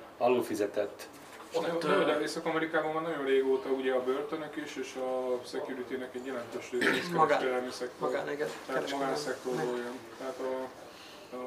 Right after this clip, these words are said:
Speaker 2: tehát, tehát ott már rég nem az van, hogy egy, egy ilyen ruhás ember az állami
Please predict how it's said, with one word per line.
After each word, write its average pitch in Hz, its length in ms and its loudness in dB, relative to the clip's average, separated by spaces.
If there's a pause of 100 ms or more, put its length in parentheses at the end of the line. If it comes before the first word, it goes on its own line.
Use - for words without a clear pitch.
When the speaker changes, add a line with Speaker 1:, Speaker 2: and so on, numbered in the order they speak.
(240)
Speaker 2:
tehát, - 140 -6
tehát 131 160 -2
ott 131 140 0
már 139 180 0
rég 139 200 2
nem 127 200 -2
az 123 200 -2
van, 120 120 0
hogy 123 240 -2
egy, 120 160 -4 (240)
egy 120 60 -4
ilyen 120 120 -4
ruhás 120 320 -4
ember 120 200 -6
az 120 120 -6
állami 117 300 -8